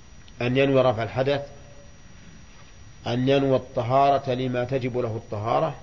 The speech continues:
أن ينوي الطهارة لما تسن له الطهارة. قال المؤلف: "أو تجديدا مسنونا ناسيا حدثه".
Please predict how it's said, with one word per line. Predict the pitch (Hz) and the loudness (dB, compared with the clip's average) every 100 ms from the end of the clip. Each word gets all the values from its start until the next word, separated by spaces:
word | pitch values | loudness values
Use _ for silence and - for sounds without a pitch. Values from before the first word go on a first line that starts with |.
| - - - - - - - - - - - 123 | -18 -20 -20 -20 -20 -20 -20 -20 -20 -20 -10 -4
أن | 120 135 | 0 0
ينوي | 143 135 | 2 2
الطهارة | - 123 123 143 143 120 | 2 0 4 4 2 -2
لما | 139 147 156 - - - - - - - - - - - | -2 0 0 -2 -16 -20 -20 -20 -20 -20 -18 -20 -20 -8
تسن | 131 120 151 131 | -4 0 0 0
له | 117 | -2
الطهارة. | 110 110 98 95 - - - - - - - - - - - - - - - - - | -6 -8 -10 -10 -14 -20 -20 -20 -20 -20 -20 -20 -20 -20 -20 -20 -20 -20 -20 -6 4
قال | 131 156 | 8 8
المؤلف: | 151 151 147 151 160 160 - - - - - | 6 2 2 2 0 -4 -8 -20 -20 -12 0
"أو | 143 151 151 | 4 4 4
تجديدا | - 135 113 113 135 156 151 135 131 123 | 0 -2 -2 -6 -6 -4 -2 -2 -2 -2
مسنونا | 113 113 127 127 - 131 147 156 160 156 160 | -6 -6 -4 -6 -8 -6 -2 -2 0 2 2
ناسيا | 156 147 135 156 165 - 143 135 120 | 0 -4 2 4 4 2 -2 -2 -4
حدثه". | 135 131 - 107 | -6 -4 -4 -6